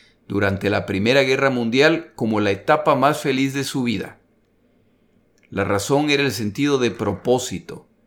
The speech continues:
de camaradería y la unidad necesaria en cuerpos militares. Obtuvo una condecoración por su valor, un reconocimiento poco común para un combatiente de tan bajo rango.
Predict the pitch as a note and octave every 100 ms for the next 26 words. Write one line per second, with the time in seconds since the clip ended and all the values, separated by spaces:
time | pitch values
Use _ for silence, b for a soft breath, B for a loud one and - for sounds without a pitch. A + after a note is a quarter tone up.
0 | _ _ G2 F#2 F#2 G2 F#2+ F#2+ F#2+ B2
1 | B2+ E2+ - _ b b b _ G2+ G#2
2 | G#2 G#2 G2+ B2+ C#3+ D3 C3+ A2 C#3 B2+
3 | B2+ B2+ B2 - G2+ F#2 A2+ A2+ A2+ A2
4 | G#2 G2+ F#2+ F#2+ F2+ G2 F2 - - -
5 | _ _ _ _ _ _ _ _ - A2
6 | D3 D3+ D#3+ D3 C3 A#2 A2 A#2 G#2+ -
7 | C#3 C3+ B2 G2+ A2 G#2 G2+ G#2+ - _
8 | _ _ _ _ _ _ A#2+ C3 C#3 C3
9 | A#2+ G2+ A2+ B2+ C#3 B2 - D#3 D#3+ E3
10 | D3+ C3 B2+ D3+ D3+ C#3+ A#2+ B2 A#2+ C3
11 | A2+ G2 - A#2 A#2 A2+ A#2 - F#2+ G2
12 | - A#2 A2+ G#2+ G#2+ G#2 A2+ G#2+ G#2 F2
13 | E2 -